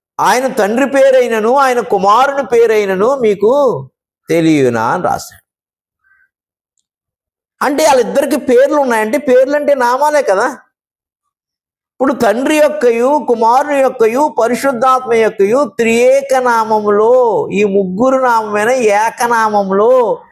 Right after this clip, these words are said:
యేసుక్రీస్తు నామంలో బాప్తిజం ఇస్తున్నామంటుంది ఇప్పుడు ప్రస్తుతం సంఘం.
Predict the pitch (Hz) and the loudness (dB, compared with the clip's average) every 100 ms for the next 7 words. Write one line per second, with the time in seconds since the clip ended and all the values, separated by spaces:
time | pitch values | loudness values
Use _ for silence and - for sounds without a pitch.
0 | _ _ - 185 226 269 262 254 240 247 | _ _ 0 2 2 0 -2 -2 0 0
1 | 240 233 220 208 202 202 208 254 240 214 | 0 -2 0 0 0 0 0 2 0 -2
2 | - 214 208 196 180 - 185 180 170 175 | -2 -2 0 -2 -4 -4 -2 0 -2 -2
3 | 190 226 214 185 175 - 196 - _ _ | -2 -2 -2 -2 -4 -4 -6 -6 _ _
4 | _ _ _ _ - 143 147 87 | _ _ _ _ -6 -4 -4 -6